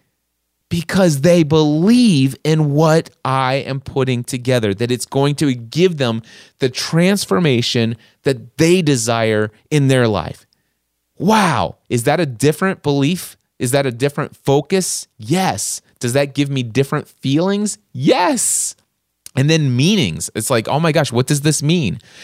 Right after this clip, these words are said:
Well, I could say that there are only forty-seven people. That, what does that mean? Well, that means that, Cliff, <laughs> you,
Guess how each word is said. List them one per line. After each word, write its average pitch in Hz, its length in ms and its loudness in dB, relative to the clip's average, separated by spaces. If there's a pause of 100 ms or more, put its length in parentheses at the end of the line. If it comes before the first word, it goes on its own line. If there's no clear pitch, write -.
(220)
Well, 139 380 0 (220)
I 113 100 0
could 139 220 -6
say 123 480 0
that 107 320 -4
there 107 140 0
are 107 100 -6
only 139 280 2
forty-seven 127 680 0
people. - 440 -6 (540)
That, 113 220 -4
what 127 160 0
does 135 160 -4
that 147 200 0
mean? 151 300 -2
Well, 113 160 -2
that 131 180 2
means 131 300 -2
that, 120 240 -2
Cliff, - 340 -4
<laughs> - 40 -16
you, - 320 -6